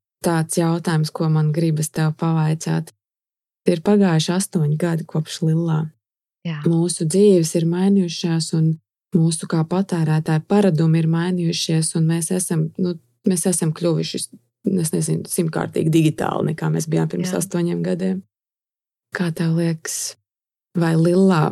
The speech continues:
Speaker 1: nav brīdis šodien izlīst ārā?
Speaker 2: Es nezinu,
Speaker 1: Tu
Speaker 2: par-
Speaker 1: neesi par to domājusi?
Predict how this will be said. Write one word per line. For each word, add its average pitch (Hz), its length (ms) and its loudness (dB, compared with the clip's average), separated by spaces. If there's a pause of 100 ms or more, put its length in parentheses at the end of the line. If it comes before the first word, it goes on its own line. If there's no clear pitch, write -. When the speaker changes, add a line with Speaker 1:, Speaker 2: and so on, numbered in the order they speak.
(140)
Speaker 1:
nav 170 440 -2
brīdis 254 600 4 (880)
šodien 226 680 6
izlīst 196 480 8
ārā? 156 440 6 (1200)
Speaker 2:
Es - 220 0
nezinu, 214 360 4
Speaker 1:
Tu 190 140 6
Speaker 2:
par- 185 100 10
Speaker 1:
neesi 202 180 10
par 403 160 10
to - 160 12
domājusi? 185 880 8